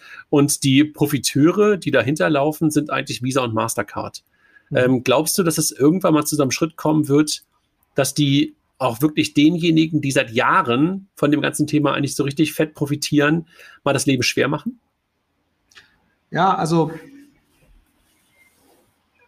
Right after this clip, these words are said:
Speaker 2: eigentlich, ne, wenn man natürlich guckt, äh, da, da laufen Spieler mit, glaub ich, was war das, fünfzig bis fünfundsechzig Prozent,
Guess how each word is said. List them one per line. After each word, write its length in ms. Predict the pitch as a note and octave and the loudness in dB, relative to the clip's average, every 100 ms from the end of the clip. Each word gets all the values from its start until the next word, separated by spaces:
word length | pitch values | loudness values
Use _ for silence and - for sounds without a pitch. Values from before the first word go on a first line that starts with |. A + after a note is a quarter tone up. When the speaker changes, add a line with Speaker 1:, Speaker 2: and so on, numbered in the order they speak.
| _ - - | _ -12 -2
Speaker 2:
eigentlich, 600 | G3 C#4+ - D4+ D4+ - | 2 2 2 -2 -2 -2
ne, 120 | G#3 | 0
wenn 120 | G3+ | 0
man 100 | G3 | 0
natürlich 320 | F3+ F3+ F#3 | -2 -2 -4
guckt, 360 | F3+ A3+ A3+ A3+ | -2 -2 -2 -8
äh, 40 | |
da, 880 | - F#3+ F#3 F#3 F#3 F#3 F#3 F3+ E3 | -4 -2 -2 -2 -2 -2 -2 -4 -4
da 160 | E3+ E3+ | -4 -2
laufen 400 | D#3+ F3+ F#3 F3 | 0 -2 0 -2
Spieler 460 | - - G3 G3 | -4 -4 -2 0
mit, 160 | F3+ F3+ | -2 -2
glaub 200 | E3+ E3+ | -4 -2
ich, 240 | E3 - | -4 -6
was 160 | F3+ E3+ | -8 -6
war 120 | F#3+ | -6
das, 180 | F#3 F3+ | -6 -4
fünfzig 420 | G3+ G3+ - - | -6 -6 -8 -8
bis 140 | F3 - | -8 -6
fünfundsechzig 560 | G3 F#3 F#3 F3+ F3 | -6 -4 -4 -8 -14
Prozent, 500 | F3+ - F#3 F#3 - | -12 -4 -4 -4 -8